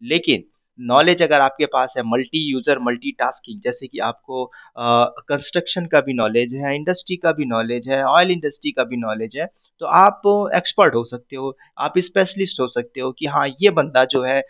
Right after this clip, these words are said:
सेफ्टी का स्पेशलिस्ट है, इसे सब कुछ आता है,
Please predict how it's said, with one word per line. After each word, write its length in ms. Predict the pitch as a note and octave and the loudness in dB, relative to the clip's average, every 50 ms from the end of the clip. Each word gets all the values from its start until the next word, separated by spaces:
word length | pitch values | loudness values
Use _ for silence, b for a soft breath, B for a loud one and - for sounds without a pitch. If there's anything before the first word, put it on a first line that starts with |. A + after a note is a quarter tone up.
| b b b | b b b
सेफ्टी 480 | - - F3+ F3 F3 F3 - A3 G#3+ G3 | -6 0 2 2 2 2 0 -2 -2 2
का 200 | G3 F#3 F#3 F#3 | 4 4 4 4
स्पेशलिस्ट 720 | F#3 - - G#3 G3 - - - B2 B2 A#2 A#2 - - | 2 0 0 0 0 0 0 -4 -8 -8 -8 -8 -8 -8
है, 160 | A#2+ B2+ B2+ - b b b | -6 -6 -8 -8 b b b
इसे 160 | D#3 D3+ F3+ | -8 -6 -4
सब 240 | E3+ F3 G3 F#3 - - | 0 2 2 0 0 -2
कुछ 220 | A3+ G3 - - | -4 -2 0 2
आता 320 | D3 B2+ - B2+ B2 B2 | 0 0 2 0 0 0
है, 100 | C3 C3 | 0 -2